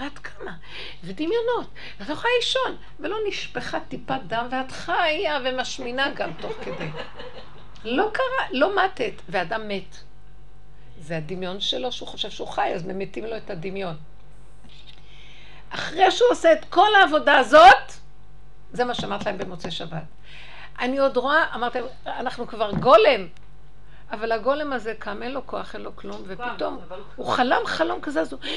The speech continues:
Speaker 1: "יואו, יש לו מצוקה מהחלום", אמרתי להם, "אין גם את זה!"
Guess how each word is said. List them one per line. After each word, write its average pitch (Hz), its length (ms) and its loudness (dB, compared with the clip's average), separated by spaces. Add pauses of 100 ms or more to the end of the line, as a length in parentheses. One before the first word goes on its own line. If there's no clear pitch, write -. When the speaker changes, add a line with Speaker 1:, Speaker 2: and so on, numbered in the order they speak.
(340)
Speaker 1:
"יואו, 302 600 -2
יש 285 220 -6
לו 330 60 -2
מצוקה 302 420 -2
מהחלום", 381 480 -2
אמרתי 285 300 -2
להם, 330 140 2
"אין 571 300 8
גם 539 80 10 (100)
את - 40 2
זה!" - 400 6